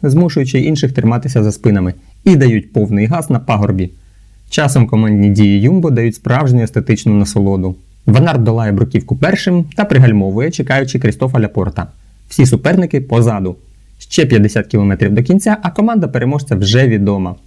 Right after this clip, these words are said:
Дует працює вдвох до фінішу, не залишаючи суперникам шансів. Залишається вирішити лише ім'я переможця.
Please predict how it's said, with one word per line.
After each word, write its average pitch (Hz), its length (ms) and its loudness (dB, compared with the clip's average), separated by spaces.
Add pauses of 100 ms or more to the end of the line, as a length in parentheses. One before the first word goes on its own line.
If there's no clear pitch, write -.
(220)
Дует 143 440 2
працює 123 360 -2
вдвох 120 380 0
до 117 120 2
фінішу, 110 460 0
не 95 160 2
залишаючи 131 580 -2
суперникам 117 540 -2
шансів. 98 520 -4 (460)
Залишається 139 600 -2
вирішити 135 440 -2
лише 127 520 -2
ім'я 113 300 2
переможця. 101 640 -4